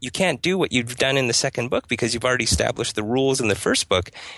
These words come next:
and now you're breaking the rules in the second book. You have to be consistent with the trilogy." And I,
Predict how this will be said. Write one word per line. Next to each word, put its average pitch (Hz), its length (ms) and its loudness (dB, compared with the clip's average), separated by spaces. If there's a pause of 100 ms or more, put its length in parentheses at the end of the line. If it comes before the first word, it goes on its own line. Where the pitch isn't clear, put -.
(120)
and 113 120 4
now 127 80 4
you're 127 180 2
breaking 123 540 0
the 113 80 2
rules 92 260 2
in 98 80 2
the 95 60 2
second 151 380 2
book. 87 200 -2
You 110 60 0
have 117 140 -2
to - 100 -2
be 101 100 -2
consistent - 560 0
with 98 120 -2
the 87 80 0
trilogy." 151 420 2
And 92 100 4
I, 87 120 2